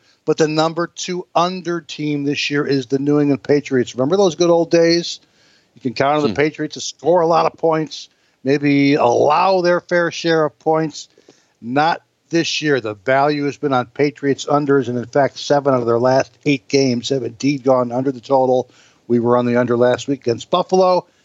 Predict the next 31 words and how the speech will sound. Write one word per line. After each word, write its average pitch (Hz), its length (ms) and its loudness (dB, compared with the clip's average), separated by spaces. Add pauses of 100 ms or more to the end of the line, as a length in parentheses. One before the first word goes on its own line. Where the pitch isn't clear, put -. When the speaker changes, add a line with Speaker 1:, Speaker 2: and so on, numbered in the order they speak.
(180)
Speaker 1:
It 113 180 -12
went 113 200 -2
under 127 260 0
the 110 100 -6
total. 156 460 2
Their 120 240 0
average 117 320 -2
margin, 127 420 -2
minus 120 400 -2
eight 135 240 -4
point 127 260 -2
five 135 360 0
points 127 260 -2
per 123 120 -8
game. 123 340 0 (340)
They 117 160 2
are 117 100 0
now 123 280 2
the 135 100 -2
number 127 380 -2
two 127 420 -4
under 135 320 0
team 127 400 -2 (1040)
in 208 180 -2
the 208 80 4
league, 185 380 2
in 170 100 0
the 156 140 0
N 156 100 0
F 143 140 -4
L. 156 320 0